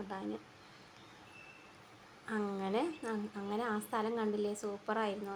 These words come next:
തറവാട്ടിലിരിക്കുമ്പോഴൊക്കെ ചെറുതിലൊക്കെ നല്ലൊരു രസമായിരുന്നു കേട്ടോ. ആം, എൻ്റെ കല്യാണത്തപ്പോഴാണ് അവകാശം പിരിഞ്ഞൊക്കെ അതായത്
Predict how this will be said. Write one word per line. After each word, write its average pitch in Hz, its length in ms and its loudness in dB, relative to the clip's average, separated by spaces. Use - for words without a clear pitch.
തറവാട്ടിലിരിക്കുമ്പോഴൊക്കെ 196 880 0
ചെറുതിലൊക്കെ 202 580 0
നല്ലൊരു 202 480 2
രസമായിരുന്നു 196 680 0
കേട്ടോ. 196 220 -2
ആം, 196 500 2
എൻ്റെ 190 320 6
കല്യാണത്തപ്പോഴാണ് 202 640 6
അവകാശം 190 440 2
പിരിഞ്ഞൊക്കെ 202 460 -2
അതായത് 196 480 -2